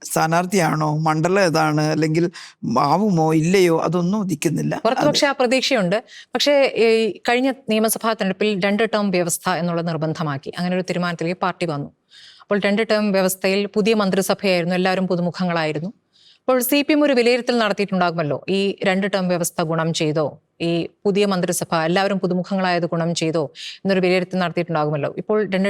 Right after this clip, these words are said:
Speaker 2: ടേം വ്യവസ്ഥ എടുത്തു കളയാൻ പോകുന്നു എന്നുള്ള സൂചന വരുമ്പോൾ, ആ, അതൊരു പിഴവായിരുന്നു എന്ന വിലയിരുത്തലേക്ക് എത്തിയിട്ടുണ്ടെന്നാണ് മനസ്സിലാക്കേണ്ടത്.
Speaker 1: അങ്ങനെ യാതൊരു തീരുമാനവും എടുത്തിട്ടില്ല. ഇപ്പൊ ഒന്നാമത്തെ ടേമിൽ, ആ, അന്ന് മത്സരിച്ച പലരും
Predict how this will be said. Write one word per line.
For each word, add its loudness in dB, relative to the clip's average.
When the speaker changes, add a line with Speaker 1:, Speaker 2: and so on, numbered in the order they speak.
Speaker 2:
ടേം 0
വ്യവസ്ഥ -2
എടുത്തു 0
കളയാൻ 0
പോകുന്നു -2
എന്നുള്ള -2
സൂചന -4
വരുമ്പോൾ, -2
ആ, 0
അതൊരു 2
പിഴവായിരുന്നു 2
എന്ന 0
വിലയിരുത്തലേക്ക് -2
എത്തിയിട്ടുണ്ടെന്നാണ് -4
മനസ്സിലാക്കേണ്ടത്. -8
Speaker 1:
അങ്ങനെ 0
യാതൊരു 0
തീരുമാനവും 0
എടുത്തിട്ടില്ല. -4
ഇപ്പൊ -4
ഒന്നാമത്തെ 0
ടേമിൽ, 0
ആ, 0
അന്ന് 2
മത്സരിച്ച 0
പലരും 2